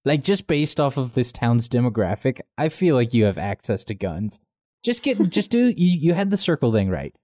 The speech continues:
Speaker 1: Great. Just shoot 'em. Just shoot 'em
Speaker 2: Um,
Speaker 1: from a distance. You don't have to get close.
Speaker 2: I mean, he got
Speaker 1: Wh-
Speaker 2: shot six times in Halloween, t-, uh, nineteen seventy-eight.
Speaker 1: I just feel like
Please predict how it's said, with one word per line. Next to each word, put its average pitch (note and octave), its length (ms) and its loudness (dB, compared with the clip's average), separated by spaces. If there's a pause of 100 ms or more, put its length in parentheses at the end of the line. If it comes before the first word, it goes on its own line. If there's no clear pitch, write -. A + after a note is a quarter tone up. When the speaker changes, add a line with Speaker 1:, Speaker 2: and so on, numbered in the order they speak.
(240)
Speaker 1:
Great. C3 320 0 (640)
Just E3+ 160 0
shoot C#4 200 2
'em. G2+ 120 -4 (680)
Just F3 140 0
shoot A3 120 2
'em G#3 100 4
Speaker 2:
Um, - 100 4
Speaker 1:
from F#3 120 4
a F3+ 40 4
distance. D3+ 520 0
You G3+ 120 -2
don't A#3 100 4
have F#3+ 100 2
to B2+ 60 0
get G2+ 160 -2
close. G#2+ 420 -4 (320)
Speaker 2:
I A2 80 -2
mean, A2 140 2
he A2+ 120 0
got B2 180 2
Speaker 1:
Wh- B2 60 0
Speaker 2:
shot A#2+ 240 2
six - 260 -2
times G#2 380 -2
in F#2 60 -2
Halloween, F#2+ 400 0
t-, - 120 -12 (140)
uh, F#2+ 240 0
nineteen F#2+ 320 -2
seventy-eight. F#2+ 600 0 (200)
Speaker 1:
I A3+ 80 -2
just A3+ 260 -2
feel A3 200 0
like - 260 -4